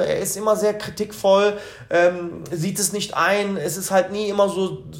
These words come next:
seine Richtungsweise und, äh, es enttäuscht ihn halt, ne? Aber ich hab halt irgendwie mit der Zeit kenn-, also lernen, also gelernt, damit umzugehen. Es fällt mir immer noch schwer,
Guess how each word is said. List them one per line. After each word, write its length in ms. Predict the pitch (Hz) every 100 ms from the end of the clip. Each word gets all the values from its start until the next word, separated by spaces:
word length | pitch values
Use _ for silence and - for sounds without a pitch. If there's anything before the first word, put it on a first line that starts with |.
| 147 -
seine 640 | 185 202 202 180 156 -
Richtungsweise 1160 | 220 220 214 208 208 - 185 196 214 190 214 208 - - -
und, 260 | 190 185
äh, 220 | 160 202 175
es 160 | 190 -
enttäuscht 500 | 190 165 220 254 -
ihn 280 | 151 139 131
halt, 340 | 131 127 123
ne? 240 | 143 175 208 - -
Aber 160 | - 185
ich 80 |
hab 80 | 214
halt 180 | 202 -
irgendwie 320 | 220 220 208
mit 180 | 202 202
der 120 | 202
Zeit 320 | - 196 190
kenn-, 300 | - 202 214 -
also 300 | 139 143 - 147 151
lernen, 720 | 156 160 196 233 220 202 160 -
also 280 | 151 135 131 - -
gelernt, 560 | 143 135 151 185 196 -
damit 300 | 170 175 -
umzugehen. 500 | 208 220 170 143 139
Es 160 | 139 -
fällt 240 | 180 -
mir 60 | 170
immer 160 | 196
noch 160 | 240 226
schwer, 560 | - - 214 233 247